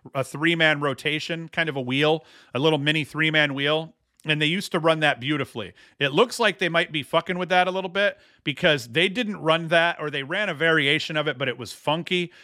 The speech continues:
It did not look good. The spacing was terrible. Guys weren't getting to the crease quick enough and getting underneath the ball carrier.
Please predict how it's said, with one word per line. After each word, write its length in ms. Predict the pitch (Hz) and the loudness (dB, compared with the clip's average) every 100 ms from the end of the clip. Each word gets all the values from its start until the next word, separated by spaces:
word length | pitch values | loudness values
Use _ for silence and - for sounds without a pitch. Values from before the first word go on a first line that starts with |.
| _ | _
It 180 | 139 107 | -8 -4
did 160 | 160 139 | -4 2
not 300 | 170 180 147 | 2 2 -2
look 240 | 151 147 | -8 -6
good. 240 | 139 151 123 | -4 -4 -6
The 60 | |
spacing 500 | - - 170 180 180 | -8 0 0 0 -2
was 160 | 165 147 | -4 -6
terrible. 680 | - 135 156 156 151 151 - - _ | -4 0 2 2 0 -2 -6 -20 _
Guys 400 | 131 147 180 165 | 2 2 2 -2
weren't 260 | 156 170 123 | -8 -8 -6
getting 440 | 151 165 160 156 | -6 -6 -8 -10
to 140 | 131 165 | -6 -6
the 100 | 143 | -4
crease 360 | - 170 156 | 0 0 0
quick 240 | - 170 160 | -2 -2 0
enough 240 | 151 147 | 0 0
and 120 | 139 | -2
getting 200 | 131 147 | -4 -2
underneath 420 | 151 147 131 147 - | -2 -2 -2 -4 -2
the 60 | |
ball 280 | 123 139 151 | 2 4 2
carrier. 600 | - 156 143 143 143 | 0 0 2 2 0